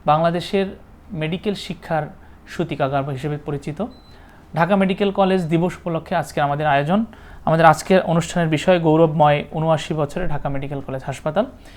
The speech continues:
এবং এ বিষয়ে কথা বলার জন্য আমাদের মাঝে উপস্থিত আছেন অধ্যাপক ডক্টর মনিলাল আইজ লিটু স্যার, প্রাক্তন সাধারণ সম্পাদক, ঢাকা মেডিকেল কলেজ ছাত্র সংসদ।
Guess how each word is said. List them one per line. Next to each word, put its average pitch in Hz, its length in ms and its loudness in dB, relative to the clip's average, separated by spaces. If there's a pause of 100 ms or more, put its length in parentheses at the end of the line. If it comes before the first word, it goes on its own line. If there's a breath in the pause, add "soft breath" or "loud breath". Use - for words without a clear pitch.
(200 loud breath)
এবং 190 220 0
এ 220 80 4
বিষয়ে 254 340 2
কথা 208 200 -4
বলার 214 220 0
জন্য 226 200 -2
আমাদের 180 340 -2
মাঝে 175 300 -4
উপস্থিত 165 380 -6
আছেন 220 340 -2
অধ্যাপক 170 400 0
ডক্টর 151 320 0 (460 loud breath)
মনিলাল 180 440 2
আইজ 147 260 0
লিটু 151 220 -4
স্যার, 175 220 0 (580 loud breath)
প্রাক্তন 180 360 6
সাধারণ 175 340 2
সম্পাদক, 190 460 -2
ঢাকা 170 260 0
মেডিকেল 156 340 -2
কলেজ 135 340 -6 (300 soft breath)
ছাত্র 156 280 -4
সংসদ। - 360 -8